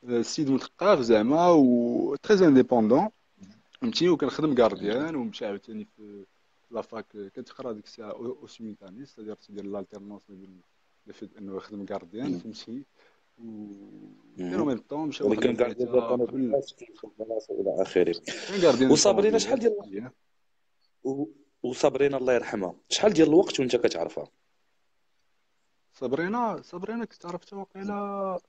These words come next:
Speaker 1: ش-، انا تلاقيتها بعد ثلاثه ديال الخطرات وما عرفتش، آه، تقريباً نقول لك، آه،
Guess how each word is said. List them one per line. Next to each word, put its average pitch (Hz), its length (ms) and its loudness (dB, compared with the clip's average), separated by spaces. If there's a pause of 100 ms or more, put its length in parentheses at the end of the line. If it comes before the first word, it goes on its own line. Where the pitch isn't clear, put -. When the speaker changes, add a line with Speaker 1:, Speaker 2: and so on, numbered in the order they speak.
(140)
Speaker 1:
ش-، - 160 -8
انا 196 160 4
تلاقيتها 180 340 0
بعد 131 180 8
ثلاثه 135 220 -2
ديال 120 100 2
الخطرات 185 460 -6 (680)
وما 156 360 4
عرفتش، 165 460 0
آه، 131 600 4 (640)
تقريباً 156 360 -10
نقول 139 360 -2
لك، 147 200 -14
آه، 135 200 -8